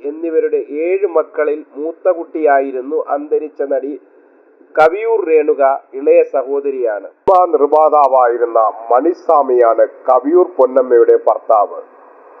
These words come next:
ആദ്യമായി നായികാ വേഷത്തിലെത്തിയ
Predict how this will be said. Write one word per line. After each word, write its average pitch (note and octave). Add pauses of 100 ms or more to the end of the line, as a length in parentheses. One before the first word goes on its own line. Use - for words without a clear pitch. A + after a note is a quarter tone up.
(340)
ആദ്യമായി E3
നായികാ D3+
വേഷത്തിലെത്തിയ C#3